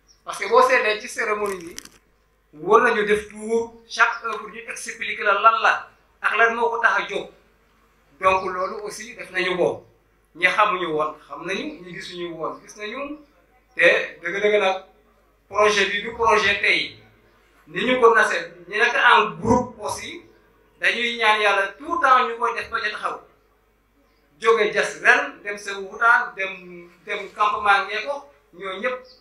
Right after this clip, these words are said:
fas yéene nañu ñaan Yàlla ñu bañ a taxaw. Ñu étaler ko ba Safi yi yëpp gis ci seen bopp.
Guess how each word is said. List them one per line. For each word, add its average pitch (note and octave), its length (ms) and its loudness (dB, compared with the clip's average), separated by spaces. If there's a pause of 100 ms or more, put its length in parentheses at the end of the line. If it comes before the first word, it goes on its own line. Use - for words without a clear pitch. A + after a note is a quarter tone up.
(320)
fas B3 240 -10
yéene A#3 180 -4
nañu A3 180 -4
ñaan G#3 200 -2
Yàlla G3+ 560 0
ñu G#3 140 -12
bañ G#3 140 -4
a F#3+ 80 -6
taxaw. - 320 -4 (420)
Ñu E3+ 120 -14
étaler G3+ 500 0
ko G3 120 -10
ba G3 160 -4
Safi F#3+ 400 -2
yi E3 180 -14
yëpp A#3 180 -6
gis A3+ 100 -14
ci G3+ 120 -16
seen E3+ 200 -8
bopp. - 300 -4